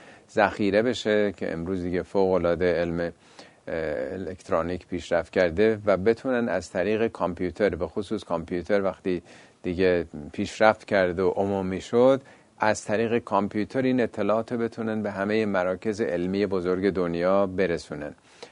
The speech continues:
همه اینا ببینید تو همین سالهای اخیره، این، اه، هزار نهصد و نود، پنجاه و سه است، در، در واقع حدود شصت سال پیشه که تازه تونستن این، اه،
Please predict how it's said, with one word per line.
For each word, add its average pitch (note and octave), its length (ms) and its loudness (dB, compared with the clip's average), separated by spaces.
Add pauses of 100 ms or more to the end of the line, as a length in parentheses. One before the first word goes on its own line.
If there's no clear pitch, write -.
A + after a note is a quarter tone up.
(240)
همه A#2 280 2
اینا C#3+ 180 4
ببینید C#3+ 380 2
تو C#3 120 -6
همین C3 200 0
سالهای G#2+ 340 2
اخیره، G2+ 500 0
این، G2 260 -2 (480)
اه، F#2 60 0 (180)
هزار F2 380 0
نهصد F2 360 -2
و F#2 80 -2
نود، E2 520 0
پنجاه F2 600 -4
و - 20 -8
سه A2+ 180 0
است، G2+ 300 0
در، D2+ 140 -4
در F2 320 -4
واقع F2 360 -4
حدود F2+ 400 -2 (520)
شصت B2 280 0
سال A#2 360 0
پیشه B2 400 -4
که F2+ 340 0
تازه G2 380 2
تونستن F#2 560 -4
این، F#2+ 260 -4 (500)
اه، E2+ 320 2